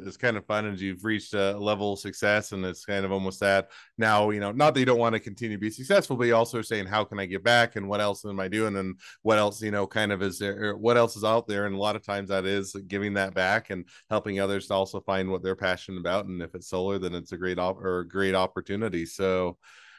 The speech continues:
well, awesome. Well, kind of with that, now as we're kind of reached to the present day of your journey and even looking a bit into the future, always a great time to, uh,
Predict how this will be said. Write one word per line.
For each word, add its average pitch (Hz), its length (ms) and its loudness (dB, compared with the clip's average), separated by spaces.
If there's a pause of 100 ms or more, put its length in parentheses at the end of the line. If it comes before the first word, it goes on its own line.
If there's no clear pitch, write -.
(540)
well, 139 100 6
awesome. 190 380 6
Well, 156 100 6
kind 269 240 6
of 214 100 6
with 196 200 4
that, 151 240 6
now 156 200 8
as 151 160 0
we're 131 420 0
kind 143 200 0
of 123 100 -6
reached 156 280 -2
to 143 80 -6
the 117 240 2
present 151 320 0
day 139 100 0
of 135 80 -2
your 135 80 -4
journey 123 300 0
and 120 80 -2
even 131 240 -2
looking 120 380 -4
a 101 80 2
bit 139 220 2
into 127 200 -8
the 110 100 0
future, 120 560 -2
always 131 240 4
a 127 60 0
great 123 260 0
time 120 380 0
to, 110 480 -2
uh, 101 280 4